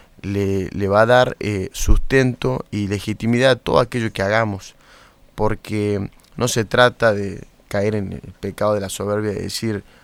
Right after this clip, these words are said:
"A nosotros nos votaron, eh, la gente nos eligió". Por supuesto que sí, y por eso,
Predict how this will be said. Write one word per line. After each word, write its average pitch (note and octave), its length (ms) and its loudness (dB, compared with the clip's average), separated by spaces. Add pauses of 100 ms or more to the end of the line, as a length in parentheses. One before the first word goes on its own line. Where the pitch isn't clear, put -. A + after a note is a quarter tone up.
"A A2 100 -10
nosotros G2+ 420 -6
nos G2 120 -6
votaron, G#2 640 0 (540)
eh, F#2+ 400 -4
la F#2 120 -4
gente G#2 320 -2
nos G2 180 0
eligió". G2 400 -2 (420)
Por A2 140 4
supuesto A2+ 400 4
que G#2 120 -4
sí, B2+ 300 -4 (720)
y - 60 -10
por F#2+ 140 -4
eso, G#2 280 0